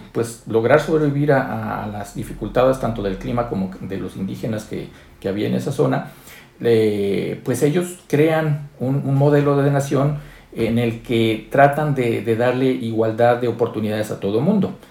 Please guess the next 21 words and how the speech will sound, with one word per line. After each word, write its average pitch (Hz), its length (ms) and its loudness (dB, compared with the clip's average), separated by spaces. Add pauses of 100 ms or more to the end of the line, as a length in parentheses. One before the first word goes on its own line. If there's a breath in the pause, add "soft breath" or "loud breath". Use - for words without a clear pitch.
(140 loud breath)
¿sí? 180 260 -8
Entonces, 143 580 -2
bajo 120 280 2
este 185 160 -2
espíritu 160 480 -4
de, 117 280 2
de 101 160 -6
igualdad 101 400 -2
de 135 60 2
oportunidades, 147 640 0
pues 117 200 -8
es 117 140 -6
que, 135 280 0 (320 loud breath)
eh, 101 460 -2
cualquier 127 500 2
persona 139 500 2
puede 123 280 0
llegar 110 280 -4
a, 113 200 -4
a 104 40 -4
ser 110 320 -2